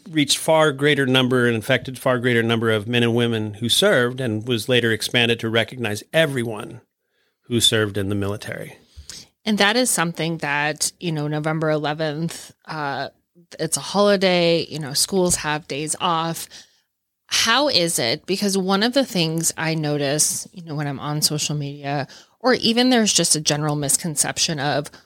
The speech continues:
Speaker 2: what is the difference between Veterans Day and Memorial Day, which happens in May.
Speaker 1: Right. And, you know, I get that a lot. A lot of my,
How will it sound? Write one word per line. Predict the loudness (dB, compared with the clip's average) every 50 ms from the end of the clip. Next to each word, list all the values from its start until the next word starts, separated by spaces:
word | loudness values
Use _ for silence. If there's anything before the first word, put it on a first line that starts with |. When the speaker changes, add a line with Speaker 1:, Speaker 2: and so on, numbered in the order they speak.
| _ _
Speaker 2:
what | _ -10 -2 0 2 4
is | 4 2 2 2
the | 0 0
difference | 2 2 0 0 2 0 0 0 2 2 0
between | -2 -2 -2 -2 -4 -4 -4
Veterans | -8 -8 -8 -4 -2 -2 0 0 0 0 -2 0
Day | 2 2 2 2 0 0 -4 -10 _ _ _ _ _ _ _
and | -4 -2 -2 -2 -2
Memorial | 0 2 4 4 4 6 4 4 2 2
Day, | 2 2 0 2
which | 2 0 0 0 0
happens | -2 -2 -4 -4 -6 -6 -6 -4 -4 -6 -6 -6 -6
in | -6 -6 -4
May. | -4 -4 -4 -4 -6 -10 -12 -14 _ _ _ _ -20 _ -8
Speaker 1:
Right. | -2 2 4 4 4 2 0 -4 -10 -20 -20 -20 -20 -20 -20 _ _ _
And, | 0 2 2 2 2 0 -4 -4
you | -2 0 2
know, | 4 4
I | 4 4
get | 2 2 -2 0 0
that | 2 2 2
a | 2
lot. | 2 2 2 2 2 0 -2
A | -4
lot | -2 0 0 0 0
of | -2 -2
my, | -2 -2 0 0 0 0 0 -2 -4 -6